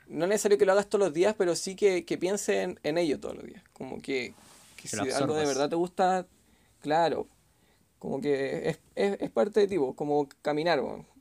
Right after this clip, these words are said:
Speaker 1: Hasta, <laughs> tenés que caminar así pensando en todo. Pero, pero eso lo, lo veo yo así como, si quieres como triunfar en algo, como tratar de, de hacerlo parte de ti, ¿no?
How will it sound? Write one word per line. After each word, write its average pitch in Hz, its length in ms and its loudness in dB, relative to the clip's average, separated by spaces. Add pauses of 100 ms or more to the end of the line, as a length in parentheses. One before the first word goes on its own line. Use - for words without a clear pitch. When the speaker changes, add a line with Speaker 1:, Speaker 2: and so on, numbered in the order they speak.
(180)
Speaker 1:
Hasta, - 360 -6 (260)
<laughs> - 260 -14
tenés 214 200 2
que 180 100 2
caminar 180 360 -2
así - 260 -6
pensando 190 440 -6
en 165 60 -14
todo. - 240 -14 (1500)
Pero, 139 480 0
pero 131 180 2
eso 156 320 2
lo, 190 260 2
lo 175 120 -2
veo 185 140 0
yo 180 120 0
así 185 160 -10
como, 160 680 -4
si 143 160 -8
quieres 156 300 0
como - 360 -12 (100)
triunfar 143 480 0
en 165 140 2
algo, 190 360 0 (1000)
como - 400 -8
tratar 156 400 -2
de, 156 840 0 (160)
de - 120 -4
hacerlo 190 280 0
parte 285 280 2
de 175 80 0
ti, - 120 -2
¿no? 220 200 -10